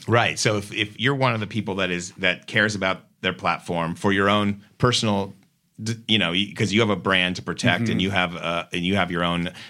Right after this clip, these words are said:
Speaker 1: motivations for that, which are, uh, personal, but also from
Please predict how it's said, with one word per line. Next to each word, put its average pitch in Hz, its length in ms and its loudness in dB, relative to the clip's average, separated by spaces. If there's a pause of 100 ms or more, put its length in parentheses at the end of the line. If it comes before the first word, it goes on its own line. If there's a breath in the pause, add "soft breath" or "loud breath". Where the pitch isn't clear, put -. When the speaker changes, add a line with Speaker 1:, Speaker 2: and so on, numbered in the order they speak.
Speaker 1:
motivations 90 640 0
for 73 140 -6
that, 69 300 -4 (200 soft breath)
which 80 200 0
are, 78 420 0 (200)
uh, 76 500 -2 (180)
personal, 87 480 0
but 82 160 -2
also 78 380 0
from 76 420 -6